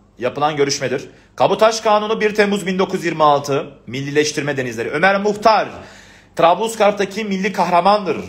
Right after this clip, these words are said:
Libya'da. Bimaristan Akıl Hastanesi Karahanlılar dönemi. Camp David Anlaşması, evet. Evet, evet, evet.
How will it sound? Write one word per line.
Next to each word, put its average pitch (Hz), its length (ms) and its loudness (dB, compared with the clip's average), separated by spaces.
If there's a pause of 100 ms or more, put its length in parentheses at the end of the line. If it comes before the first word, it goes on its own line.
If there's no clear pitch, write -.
Libya'da. 170 520 0 (440)
Bimaristan 190 600 2
Akıl 175 280 0
Hastanesi 208 540 2
Karahanlılar 190 560 2
dönemi. 101 320 -6 (2500)
Camp 196 280 0
David 208 280 2
Anlaşması, 175 520 -2
evet. 165 480 -2 (1900)
Evet, 139 320 -4
evet, 135 280 -4
evet. 110 480 -6